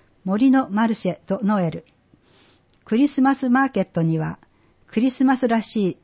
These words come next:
雑貨やワークショップ、グルメなど、こだわりのお店が多数出店します。ぜひ、ご家族や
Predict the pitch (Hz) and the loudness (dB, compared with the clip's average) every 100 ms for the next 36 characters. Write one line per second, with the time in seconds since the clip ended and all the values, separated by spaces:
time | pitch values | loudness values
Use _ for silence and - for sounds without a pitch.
0 | _ 185 190 _ 220 214 202 - _ _ | _ -4 -4 _ -2 0 0 -2 _ _
1 | 254 233 254 240 - 220 _ - 156 _ | -2 -2 -2 -4 -2 -6 _ -10 -10 _
2 | _ _ _ - 233 277 247 175 170 156 | _ _ _ -4 2 4 4 4 0 -2
3 | 156 - _ _ _ _ - 220 226 262 | -8 -12 _ _ _ _ -8 -4 0 2
4 | 262 254 240 214 226 220 208 196 196 - | 4 4 4 2 0 2 0 0 -4 -6
5 | 214 - 277 247 202 - - 185 - 160 | -6 -2 -2 0 -4 -4 -2 0 0 -4
6 | 165 - - _ _ _ _ _ _ _ | -6 -8 -20 _ _ _ _ _ _ _
7 | _ _ _ - 262 226 185 _ _ _ | _ _ _ -2 0 0 -4 _ _ _
8 | - 202 - 254 214 - 175 160 | -8 -4 0 0 0 0 -2 -2